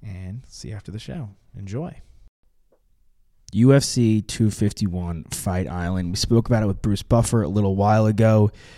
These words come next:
Three major title fights, as well as other fights going on. And while we've been keeping up on the charity stripe with U F C, and I'm impressed with the, how we've done in our knowledge, our growth, we don't know as much as some of our friends do.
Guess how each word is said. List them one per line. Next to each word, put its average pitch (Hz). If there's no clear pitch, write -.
Three 135
major 117
title 104
fights, 98
as 120
well 107
as 104
other 98
fights 98
going 98
on. 95
And 98
while 104
we've 104
been 101
keeping 113
up 107
on 104
the 101
charity 98
stripe 90
with 107
U 98
F 90
C, 87
and 104
I'm 156
impressed 135
with 113
the, 98
how 107
we've 92
done 104
in 113
our 101
knowledge, 98
our 90
growth, 95
we 123
don't 120
know 107
as 98
much 98
as 98
some 117
of 127
our 135
friends 156
do. 78